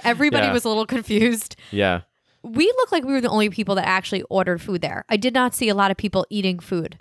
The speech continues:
Speaker 2: I think people maybe brought food. Uh, when we walked in, I saw this, I thought it was a bucket of really cool looking potato chips, which I think was from that other place. Again, a lot of confusion here.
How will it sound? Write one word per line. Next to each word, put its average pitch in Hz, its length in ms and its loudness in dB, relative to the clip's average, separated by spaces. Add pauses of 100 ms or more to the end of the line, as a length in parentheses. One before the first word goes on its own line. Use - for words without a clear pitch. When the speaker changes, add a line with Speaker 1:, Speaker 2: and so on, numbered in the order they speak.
Speaker 2:
I 135 80 4
think 240 160 2
people 165 240 4
maybe 117 240 4
brought 101 300 4
food. 117 340 2 (160)
Uh, 82 200 -6
when 131 200 0
we 127 100 4
walked 120 320 2
in, 107 160 2
I 107 80 4
saw 110 240 2
this, 104 300 0
I 87 80 -8
thought 160 240 -2
it 160 60 2
was 120 120 0
a 98 60 -4
bucket 123 380 -2
of 78 160 -6
really 104 260 0
cool 107 240 -2
looking 101 240 0
potato 107 420 -2
chips, - 480 -2 (580)
which 117 180 2
I 107 80 4
think 143 340 -2
was 117 180 2
from 107 260 0
that 82 160 0
other 160 260 2
place. 196 580 0 (640)
Again, 113 460 0
a 117 100 4
lot 120 280 4
of 107 100 -4
confusion 87 500 -4
here. 90 280 -2